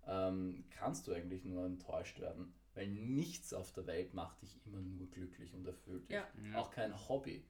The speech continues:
Speaker 1: Es gibt
Speaker 2: Ja.
Speaker 1: kein einziges
Speaker 3: Beziehungs-
Speaker 1: Hobby, das dir immer Spaß macht.
Speaker 3: Beziehungsweise auch wenn du sagst, man, man schafft es, ein gewisses Hobby, das man hat, zu seinem Beruf zu machen, weil man sich dann selbstständig macht oder irgendwas, dann gibt es auch in diesem Beruf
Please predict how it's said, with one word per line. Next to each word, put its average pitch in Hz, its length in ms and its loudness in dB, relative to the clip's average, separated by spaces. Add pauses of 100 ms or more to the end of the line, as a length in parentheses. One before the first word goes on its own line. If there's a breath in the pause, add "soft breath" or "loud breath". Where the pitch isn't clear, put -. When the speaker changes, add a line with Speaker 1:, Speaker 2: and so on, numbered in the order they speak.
(140)
Speaker 1:
Es - 60 -12
gibt 214 120 2
Speaker 2:
Ja. 208 60 6
Speaker 1:
kein 131 100 10
einziges 147 400 10
Speaker 3:
Beziehungs- 135 40 4
Speaker 1:
Hobby, 156 220 12
das 147 160 6
dir 147 100 6
immer 143 200 8
Spaß 139 360 0
macht. - 220 -2 (220)
Speaker 3:
Beziehungsweise 143 520 8
auch 139 220 10
wenn 139 120 10
du 135 100 4
sagst, 127 460 10 (480 soft breath)
man, 131 460 12
man 127 180 8
schafft - 440 6
es, 123 480 6 (500)
ein 123 260 6
gewisses 135 420 0
Hobby, 139 180 8
das 131 180 6
man 120 180 4
hat, - 360 6
zu 139 220 4
seinem 123 380 4
Beruf 127 340 2
zu - 140 0
machen, 110 440 2
weil 107 160 4
man 110 140 2
sich 104 200 -6
dann 101 120 -6
selbstständig 123 520 -2
macht 113 240 -6
oder 113 100 0
irgendwas, 113 240 0 (320 loud breath)
dann 120 120 4
gibt 175 220 2
es 165 140 4
auch 165 240 12
in 175 160 8
diesem 202 260 8
Beruf 156 340 10